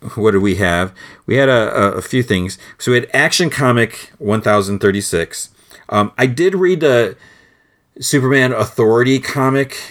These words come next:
um, that came out, I think it was last week, where Superman gets a team to go with him to War World.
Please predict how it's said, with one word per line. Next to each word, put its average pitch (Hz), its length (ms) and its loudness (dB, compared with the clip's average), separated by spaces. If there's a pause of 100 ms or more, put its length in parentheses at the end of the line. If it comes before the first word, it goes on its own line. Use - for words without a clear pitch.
(180)
um, 98 280 -4
that 104 160 0
came 107 200 -4
out, 104 100 0
I 98 40 -4
think 120 140 -2
it 110 40 2
was 90 140 0
last 92 420 -2
week, 127 360 -4 (380)
where 98 640 2 (540)
Superman 165 640 0 (1120)
gets 135 240 -2
a 127 80 -2
team 127 320 0
to 117 60 -2
go 107 160 2
with 110 200 0
him 107 100 -2
to 101 80 2
War 98 300 2
World. 80 500 -2